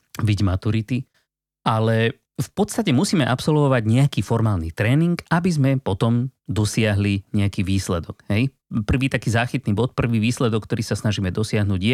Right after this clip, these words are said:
aby sme naplnili literu zákona, kde máme nejakú povinnú školskú dochádzku.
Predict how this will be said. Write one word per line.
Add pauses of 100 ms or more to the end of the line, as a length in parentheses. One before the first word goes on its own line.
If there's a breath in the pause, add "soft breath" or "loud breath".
aby
sme
naplnili
literu
zákona,
kde
máme
nejakú
povinnú
školskú
dochádzku.